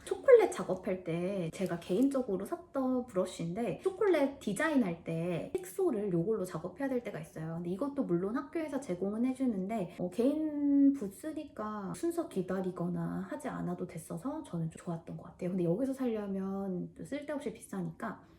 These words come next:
한국에 뭐 드림디포나 뭐 페이펄 이런 데 가셔서 사오시면 어떨까 싶습니다.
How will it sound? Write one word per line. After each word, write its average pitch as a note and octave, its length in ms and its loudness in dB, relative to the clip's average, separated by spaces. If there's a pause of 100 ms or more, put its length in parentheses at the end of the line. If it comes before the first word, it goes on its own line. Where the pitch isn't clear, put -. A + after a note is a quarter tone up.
(180)
한국에 A#3 680 -2
뭐 D#3+ 280 -6
드림디포나 E3 920 -6 (460)
뭐 F3 160 -16
페이펄 C4+ 420 -4
이런 E3 220 -4
데 F3 80 -4
가셔서 F3+ 800 -8
사오시면 A3 580 -6
어떨까 F3 720 -10 (140)
싶습니다. - 600 -12